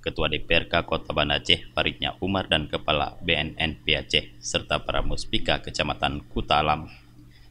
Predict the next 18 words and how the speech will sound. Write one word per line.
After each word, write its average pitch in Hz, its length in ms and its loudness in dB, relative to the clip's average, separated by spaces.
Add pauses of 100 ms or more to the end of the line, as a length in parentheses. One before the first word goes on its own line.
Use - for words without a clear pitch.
Dalam 98 240 4
sambutannya, 101 560 0
Aminullah 85 400 0
Usman 80 320 0
menyampaikan 78 720 2
apresiasi 76 720 0
kepada 73 320 -2
Gampung 71 400 -4
Brawi 87 480 2 (320)
yang 73 240 -2
telah 80 240 0
menyatakan 78 640 -2
diri 78 320 2 (320)
perang 90 240 4
melawan 76 400 2
narkoba 85 560 2
dengan 73 320 0
Gampung 80 640 -2